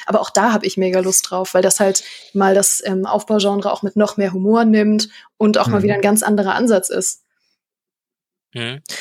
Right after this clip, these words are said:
Speaker 3: Das ist eigentlich echt cool. Bei Aufbauspielen sind die, die Big Player, also Aufbauspieler, die von, jetzt nicht kein, von, nicht von Riesenpublishern, bis auf Ubisoft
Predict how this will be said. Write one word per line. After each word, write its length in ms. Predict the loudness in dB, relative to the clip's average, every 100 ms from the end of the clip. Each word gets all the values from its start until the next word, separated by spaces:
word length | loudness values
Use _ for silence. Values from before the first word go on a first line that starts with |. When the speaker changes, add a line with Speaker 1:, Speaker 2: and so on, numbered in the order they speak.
| -14 -6
Speaker 3:
Das 120 | 0
ist 40 | 2
eigentlich 140 | 2
echt 240 | 0 0
cool. 140 | 0 2
Bei 160 | 2
Aufbauspielen 760 | 0 0 -2 -2 0 0 0 -4
sind 220 | -8 -4
die, 300 | 0 0 0 -4 -20 -20 -20 _ _ _ _ -4
die 120 | -2
Big 240 | -4 -4
Player, 320 | -2 2 2
also 160 | 2 0
Aufbauspieler, 480 | 0 0 -4 0 -2
die 100 | -2
von, 400 | -2 -4 -4 -16 -20 _ _
jetzt 160 | -6 -2
nicht 160 | 0
kein, 200 | 0 -4 -6
von, 280 | -10 -8
nicht 100 | -6
von 140 | -6 -4
Riesenpublishern, 840 | -2 -2 -2 -4 -2 -2 -2 -2
bis 120 | -2
auf 120 | -2 -2
Ubisoft 480 | -2 0 0 -4